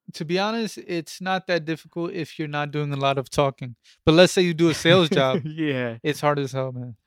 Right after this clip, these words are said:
Speaker 1: It's
Speaker 2: Bro, I
Speaker 1: hard as
Speaker 2: used to
Speaker 1: hell.
Speaker 2: work at Women's Shoes. Bro, there's a lot of people who, who, who did Ramadan.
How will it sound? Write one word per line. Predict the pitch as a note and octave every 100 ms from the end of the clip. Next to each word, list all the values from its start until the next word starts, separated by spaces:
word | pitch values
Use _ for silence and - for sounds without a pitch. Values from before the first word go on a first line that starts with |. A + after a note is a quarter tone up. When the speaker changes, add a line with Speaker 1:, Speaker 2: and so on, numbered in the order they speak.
| -
Speaker 1:
It's | D#3
Speaker 2:
Bro, | D#3
I |
Speaker 1:
hard | D3
as | D3+
Speaker 2:
used | E3+
to |
Speaker 1:
hell. | D#3+
Speaker 2:
work | D#3
at | D3
Women's | C#3 C#3+ C3
Shoes. | D3+ D#3 F3 F3 - - _ _ -
Bro, | C#3+
there's | C3+ C3
a |
lot | C3+ C3
of | C3+
people | C3+ B2+
who, | C3 A#2+ -
who, | - A#2+ A#2
who | A#2 A2+
did | B2 B2
Ramadan. | A2+ A2 G#2+ G#2 G2